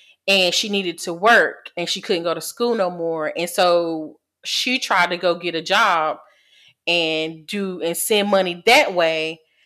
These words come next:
so she wouldn't have to leave school. And, but she eventually had to go back anyway.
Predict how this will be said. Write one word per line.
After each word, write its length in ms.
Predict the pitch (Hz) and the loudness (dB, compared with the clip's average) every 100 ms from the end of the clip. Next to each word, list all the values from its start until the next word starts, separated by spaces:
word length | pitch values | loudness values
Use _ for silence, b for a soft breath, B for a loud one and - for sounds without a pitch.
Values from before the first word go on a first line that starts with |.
| _ _ | _ _
so 200 | - 190 | 2 2
she 200 | 185 220 | 2 0
wouldn't 260 | 196 175 | 0 0
have 220 | 190 175 175 | 0 -2 -2
to 80 | |
leave 200 | 175 165 | -8 -8
school. 320 | 165 - 214 180 | -8 -6 -4 -2
And, 160 | 185 | 0
but 160 | 202 202 | 0 0
she 300 | - 226 202 | 0 -4 -6
eventually 560 | 214 202 269 - 202 185 | -8 2 2 2 0 2
had 200 | 233 180 | 4 2
to 60 | 175 | 2
go 140 | 185 | 0
back 220 | 180 151 156 | 4 2 0
anyway. 460 | 180 147 - - | -6 -6 -10 -18